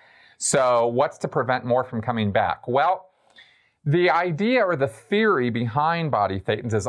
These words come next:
I understand it, based on what I read, and if, and if anybody out there who has read more about this than me or knows more about this than me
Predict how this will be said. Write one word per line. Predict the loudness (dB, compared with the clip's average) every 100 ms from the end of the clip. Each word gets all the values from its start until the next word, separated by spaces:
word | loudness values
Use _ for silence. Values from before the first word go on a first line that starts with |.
| 0
I | 0 0
understand | -2 -2 -4 -2 0 0
it, | 0
based | 0 -2 -2
on | -2
what | -2 0
I | 0 0
read, | 0 0 0 0
and | -4
if, | -6 -6
and | -2 -2 -2
if | -6 -4
anybody | -2 0 2
out | 2 0 0
there | 0 2 2 0 -2
who | -2 0 -2 -2
has | -4 0
read | 0 0
more | 0 2 2
about | 0 0 -2
this | -6 -6
than | -8 -2
me | 0 0
or | 0 0
knows | -2 -2
more | -2 0
about | 0 0
this | -2 -6
than | -6 -4
me | -4